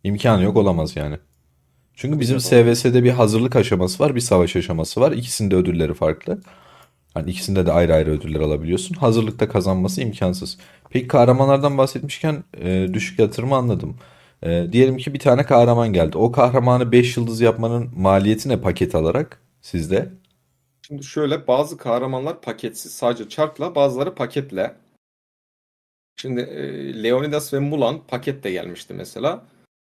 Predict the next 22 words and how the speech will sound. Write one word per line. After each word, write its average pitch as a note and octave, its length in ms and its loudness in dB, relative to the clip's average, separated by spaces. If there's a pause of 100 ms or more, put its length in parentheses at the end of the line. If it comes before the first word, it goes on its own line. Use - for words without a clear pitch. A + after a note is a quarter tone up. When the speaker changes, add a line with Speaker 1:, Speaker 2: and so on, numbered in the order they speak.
(440)
Speaker 2:
<laughs> - 360 -6
Pardon. A2+ 460 -4
Bunu E3+ 340 -4 (720)
Ee, - 320 -12 (280)
beş A#2+ 300 -4
yıldız D3 220 -8
yapmak C#3 440 -6
da F#3 240 0 (1000)
yanlış D3 360 -4
değilsem C#3 340 -4
otuz C#3 320 -8
kırk - 260 -10
bin A2+ 120 -8
lira C3 140 -4
arası. A#2+ 420 -2 (840)
Speaker 1:
Ha, F2 380 -8
Speaker 2:
Paket. A2 260 -10 (300)
Speaker 1:
sadece B2 400 6
Speaker 2:
Belki C#3 120 2
Speaker 1:
yıldızını A#2 360 4
Speaker 2:
geç- G#2 80 2
Speaker 1:
yükseltmek. D#2+ 720 -4